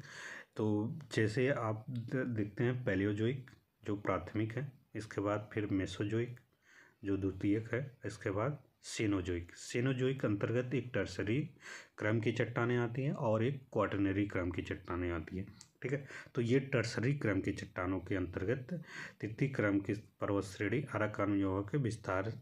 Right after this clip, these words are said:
से हुई है, अंडमान द्वीपों का, ऐसा कहा जाता है, ठीक है। बलुआ पत्थर, चूना पत्थर, शैल इस द्वीप के प्रमुख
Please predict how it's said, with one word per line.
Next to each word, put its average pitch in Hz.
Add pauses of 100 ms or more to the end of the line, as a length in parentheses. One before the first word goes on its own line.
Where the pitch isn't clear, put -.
(120)
से -
हुई 95
है, 87
अंडमान 113
द्वीपों 98
का, 85 (340)
ऐसा 120
कहा 95
जाता 87
है, 87
ठीक 143
है। 151 (600)
बलुआ 127
पत्थर, 131 (180)
चूना 110
पत्थर, 117
शैल 120
इस 127
द्वीप 107
के 135
प्रमुख 120